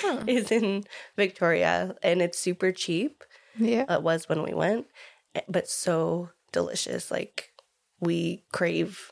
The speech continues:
Speaker 2: it. We wanna go back so bad. Um, yeah, that would be fun to take a Books Between Sisters Victoria cruise. Or
Speaker 1: Yeah.
Speaker 2: not,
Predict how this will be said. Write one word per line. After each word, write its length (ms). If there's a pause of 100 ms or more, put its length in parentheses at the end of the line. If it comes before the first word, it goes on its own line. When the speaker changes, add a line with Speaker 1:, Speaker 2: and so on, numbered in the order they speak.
(100)
Speaker 2:
it. 420
We 160
wanna 220
go 120
back 280
so 120
bad. 360 (760)
Um, 480 (160)
yeah, 280 (540)
that 120
would 80
be 100
fun 360
to 120
take 260
a 320 (200)
Books 200
Between 300
Sisters 480
Victoria 400
cruise. 480 (160)
Or 80
Speaker 1:
Yeah. 140
Speaker 2:
not, 260